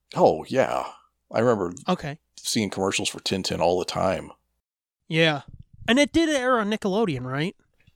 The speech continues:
Speaker 1: I think so.
Speaker 2: 'Cause I couldn't find any mention of it, but I know we didn't always have H B O.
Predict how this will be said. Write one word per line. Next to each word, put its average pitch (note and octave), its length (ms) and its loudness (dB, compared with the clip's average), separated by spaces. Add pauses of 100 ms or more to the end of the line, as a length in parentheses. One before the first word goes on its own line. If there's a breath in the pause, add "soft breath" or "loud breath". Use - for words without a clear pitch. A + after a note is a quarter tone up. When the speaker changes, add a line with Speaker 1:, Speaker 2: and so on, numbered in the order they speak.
Speaker 1:
I - 60 -16
think - 220 -4
so. - 460 0 (720)
Speaker 2:
'Cause G3 140 -2
I A3 80 0
couldn't B3+ 340 0
find A#3 320 0
any G#3+ 140 -4
mention F#3 420 0
of D3+ 120 -4
it, D#3+ 140 -4
but D#3+ 200 -2
I F3 140 4
know F#3+ 260 6
we F#3+ 220 0
didn't F#3 400 2
always E3+ 440 2
have E3+ 240 2
H D3 240 -4
B C#3 180 -4
O. F3+ 320 0